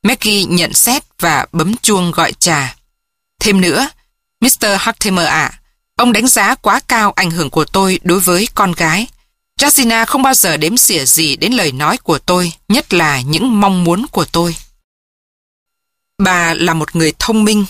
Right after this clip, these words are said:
Leon nói. "Chính bà biết rằng bà có thể ảnh hưởng đến cô ấy nếu bà muốn. Tôi chỉ xin bà một điều, bà hãy suy nghĩ về điều tôi đã nói. Đừng vội vã, thời gian không gấp.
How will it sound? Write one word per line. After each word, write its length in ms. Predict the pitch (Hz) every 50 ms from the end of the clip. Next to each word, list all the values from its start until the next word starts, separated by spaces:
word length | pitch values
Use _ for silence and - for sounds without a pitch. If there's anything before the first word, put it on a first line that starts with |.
| - - - _
Leon 380 | 190 190 196 185 180 175 175
nói. 320 | 170 160 156 170 196 233 254 - _ _ _ _ _ _ _
"Chính 180 | - 247 302
bà 120 | 262 262 214
biết 160 | 175 254 311
rằng 380 | - - - 190 170 156 151 143
bà 100 | 160 170
có 100 | - -
thể 240 | - - 220 165 143
ảnh 260 | - - 170 147 127 120 -
hưởng 280 | - 160 151 139 120 117 - _
đến 260 | - 151 151 175 220 262 -
cô 120 | - 190
ấy 360 | - - 156 156 165 202 247 - - _ _ _ -
nếu 300 | 165 160 170 202 247 247
bà 160 | - 165 151 135
muốn. 360 | 120 127 143 151 165 202 254 - _ _ _ _ _ _ _ _ _ _ _
Tôi 200 | - 208 202 202
chỉ 180 | - - 185 151
xin 240 | - - 226 220 196
bà 160 | 175 156 143
một 220 | 139 143 143 - _
điều, 300 | 165 156 156 147 135 127 - _ _ _ _ _
bà 100 | - -
hãy 180 | 190 220 226 285
suy 180 | - - 277 262
nghĩ 280 | 240 202 208 277 302
về 180 | - - 180 156
điều 200 | 151 151 147 135
tôi 260 | - - 196 190 185
đã 160 | 165 170 -
nói. 400 | 226 220 190 170 180 208 254 311 _ _ _ _ _ _ _ _ _
Đừng 220 | - 190 185 156 139
vội 200 | - 170 - -
vã, 320 | - 165 147 - - 254 320 - _ _ -
thời 160 | - 185 160
gian 340 | - - 190 185 190 180 -
không 240 | - - 196 185
gấp. 200 | 165 - 269 302